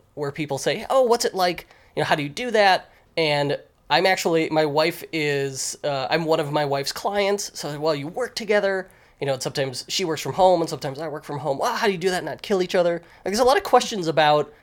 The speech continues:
how do you have a successful marriage, but also be two entrepreneurs?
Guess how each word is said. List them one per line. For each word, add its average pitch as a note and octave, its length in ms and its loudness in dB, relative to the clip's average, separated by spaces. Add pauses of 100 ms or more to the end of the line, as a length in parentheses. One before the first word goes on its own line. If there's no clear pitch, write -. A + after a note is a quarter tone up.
(120)
how G3 240 4
do F#3+ 120 -2
you A3 100 0
have D3+ 340 2
a D3 80 -2
successful D3+ 540 -2
marriage, D3 580 0 (200)
but E3 220 0
also E3 320 2
be E3 160 -4
two D3+ 360 -2
entrepreneurs? F#3 760 -2